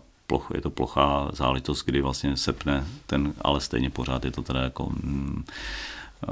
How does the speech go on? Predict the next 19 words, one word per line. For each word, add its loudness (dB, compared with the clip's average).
se 0
všemi 2
těmi 2
jako 2
bezpečnostními 0
pravidly, 0
které 2
musí 0
být. 0
Oni, 6
ten 6
sport 0
je 8
velmi 4
bezpečný, -2
ono -2
vlastně -2
v -8
podstatě -2